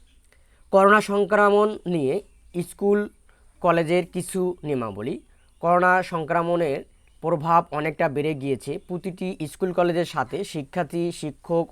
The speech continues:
অভিভাবক যুক্ত থাকে। ইতিমধ্যেই করোনার নতুন একটি ভেরিয়েন্টের এবং মারাত্মক পর্যায়ে সম্ভাবনা নিয়ে স্কুল কলেজে বেশ কিছু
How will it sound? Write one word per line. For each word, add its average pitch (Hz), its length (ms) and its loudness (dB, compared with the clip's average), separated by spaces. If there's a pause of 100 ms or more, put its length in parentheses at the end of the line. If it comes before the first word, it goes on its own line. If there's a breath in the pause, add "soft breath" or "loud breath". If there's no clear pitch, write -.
অভিভাবক 156 1080 -4 (360)
যুক্ত 151 220 -8 (140)
থাকে। 104 220 -12 (680 soft breath)
ইতিমধ্যেই 185 580 2 (640 soft breath)
করোনার 180 340 6
নতুন 190 220 2 (100)
একটি 196 160 -6 (120)
ভেরিয়েন্টের 175 480 0 (600)
এবং 143 180 -2 (120)
মারাত্মক 160 440 2 (100)
পর্যায়ে 151 400 2 (200)
সম্ভাবনা 156 520 0 (320)
নিয়ে 131 160 -4 (200)
স্কুল 165 240 -8
কলেজে 160 280 -2 (120)
বেশ 170 120 -4 (100)
কিছু 151 160 -6